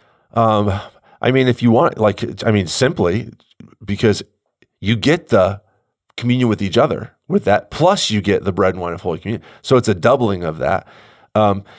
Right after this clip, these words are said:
if, if two or three of, you know, if I'm with two or three of my Christian brothers and sisters, we,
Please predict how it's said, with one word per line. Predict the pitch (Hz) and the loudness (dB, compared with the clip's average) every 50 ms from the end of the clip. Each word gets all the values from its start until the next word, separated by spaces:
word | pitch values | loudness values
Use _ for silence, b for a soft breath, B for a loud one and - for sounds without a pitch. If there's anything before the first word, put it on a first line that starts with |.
| B B B | B B B
if, | - 131 131 - - | 0 0 0 0 0
if | 127 117 - - - - | 0 0 0 -4 -10 -8
two | - - - 202 | -4 0 2 4
or | 196 165 | 4 2
three | 143 - - 131 131 131 131 127 | 0 -2 -4 -2 0 2 2 2
of, | - - 107 95 92 92 - _ _ _ _ - _ _ _ _ _ _ _ - - - | 2 2 0 0 -2 -8 -14 _ _ _ _ -20 _ _ _ _ _ _ _ -14 -12 -12
you | - 87 123 123 | -10 -6 0 2
know, | 113 107 | 2 2
if | 107 - | 2 2
I'm | - 143 156 160 | 2 2 2 2
with | 147 127 120 - | 2 2 2 0
two | - - 131 | -2 0 2
or | 120 113 | 2 2
three | 110 - 113 110 104 | 2 0 0 2 2
of | 98 95 | 2 2
my | 85 90 87 90 | 2 0 -2 -2
Christian | - - 107 - - - - 92 | 0 -2 -2 -2 -2 -6 -10 -6
brothers | 85 92 92 87 85 85 82 | -2 -2 0 0 -2 -6 -8
and | 85 85 | -10 -12
sisters, | - - 90 87 - - 76 80 82 80 - b b b b b b b _ | -8 -8 -8 -8 -6 -8 -8 -8 -8 -10 -14 b b b b b b b _
we, | - 107 117 117 117 110 110 | 0 2 2 4 4 2 2